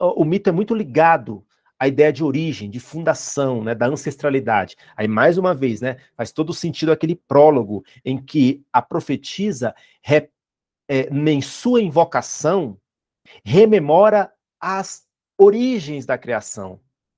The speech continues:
É, faz uma, uma, é, reporta-se em, em uma linha genealógica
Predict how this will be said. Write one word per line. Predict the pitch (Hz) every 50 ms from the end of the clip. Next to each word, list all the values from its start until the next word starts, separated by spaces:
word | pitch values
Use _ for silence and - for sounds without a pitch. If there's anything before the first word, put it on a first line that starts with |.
| _ _ _ _ _ _ _ _ _ _ _
É, | 110 117 135 127 - _ _ _ _ _
faz | _ - - 160 170 190 190 160
uma, | 190 185 180 175 170 160 151 -
uma, | - 151 143 139 139 135 135 135 131 127 123 117 113 104 101 101 107 107 _ _ _ _ _ _ _
é, | - 120 117 113 113 110 107 104 101 98 101 104 _ _ _ _ _ _ _ _ _ _ _ _ _ -
reporta-se | 143 156 147 - _ - 185 220 214 - - - 120 - - - - 98 92 - _ _ _ _ _
em, | 123 120 123 143 - 156 139
em | 143
uma | - 139 123
linha | 131 156 190 202 170 127
genealógica | 120 131 120 113 107 113 135 165 175 131 127 - - 110 -